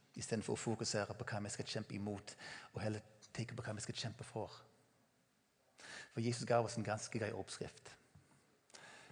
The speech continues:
om hva vi skulle kjempe for, om hvordan vi skulle leve våre liv, hva vi skulle sette på første plass i det praktiske daglige arbeidet vi har. Vi vet det dobbelte kjærlighetsbud.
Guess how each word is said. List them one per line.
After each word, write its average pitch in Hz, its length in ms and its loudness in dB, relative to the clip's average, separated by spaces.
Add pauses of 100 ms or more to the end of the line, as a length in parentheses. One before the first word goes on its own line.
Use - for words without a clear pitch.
(300)
om - 80 -2
hva - 100 2
vi 90 80 2
skulle - 160 0
kjempe - 240 0
for, 78 300 -2 (320)
om - 80 -12
hvordan 107 240 4
vi - 60 0
skulle 110 240 8
leve 101 180 6
våre 95 160 2
liv, 95 160 -2
hva 107 160 2
vi 107 80 0
skulle - 160 0
sette - 180 0
på 101 140 -4
første - 260 -2
plass - 360 2 (500)
i - 20 2
det - 140 -6
praktiske - 560 0
daglige 98 340 0
arbeidet 95 380 0
vi 90 80 -2
har. 98 160 -2 (1500)
Vi 107 140 2
vet 113 220 6
det 101 140 4 (240)
dobbelte 104 300 4
kjærlighetsbud. 104 800 2